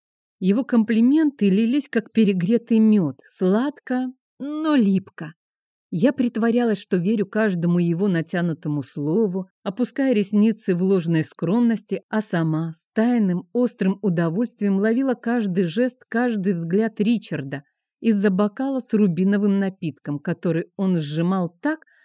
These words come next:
будто хотел раздавить хрусталь. Он ревновал, в этом не было ни капли сомнения. Его темные глаза, обычно столь насмешливые и холодные, теперь метали искры.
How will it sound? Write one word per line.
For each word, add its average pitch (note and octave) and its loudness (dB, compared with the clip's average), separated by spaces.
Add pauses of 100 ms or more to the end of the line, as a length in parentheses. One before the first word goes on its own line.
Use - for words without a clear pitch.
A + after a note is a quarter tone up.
(140)
будто C4 0
хотел A#3+ 0
раздавить F3 0
хрусталь. D#3+ -4 (600)
Он A3 6
ревновал, E3+ 0
в F3 -2
этом G3+ 2
не G#3+ 2
было G3 2
ни G3 6
капли F3 -4
сомнения. D#3 -2 (400)
Его F#3 2
темные A3+ 2
глаза, F#3 0
обычно F#3 -2
столь G#3+ 0
насмешливые F3+ -2
и D3 -8
холодные, F3 -2
теперь G3+ -2
метали F3+ 0
искры. D#3 -8